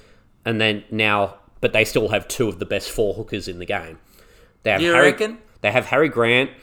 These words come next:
Speaker 1: Brandon Smith.
Speaker 2: I have, Brandon Smith is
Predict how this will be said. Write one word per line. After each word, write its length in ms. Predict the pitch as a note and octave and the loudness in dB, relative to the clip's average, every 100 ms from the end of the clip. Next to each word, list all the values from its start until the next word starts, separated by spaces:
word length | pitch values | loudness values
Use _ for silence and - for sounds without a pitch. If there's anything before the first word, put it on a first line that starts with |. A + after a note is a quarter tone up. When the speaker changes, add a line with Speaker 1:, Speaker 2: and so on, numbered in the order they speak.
| - _ - | -20 _ -8
Speaker 1:
Brandon 280 | - A2+ A2 | 0 0 0
Smith. 320 | - G#2+ G2+ | -4 -2 0
Speaker 2:
I 220 | D3+ F#3+ F#3+ | 2 2 4
have, 520 | F#3+ F#3+ D#3+ D3+ C#3+ | 4 2 0 -8 0
Brandon 340 | F#3+ G3 E3+ | 2 2 -2
Smith 420 | - C#3+ C#3+ C3 - | -8 -8 -8 -8 -10
is 400 | C3+ B2+ A#2+ | -8 -8 -12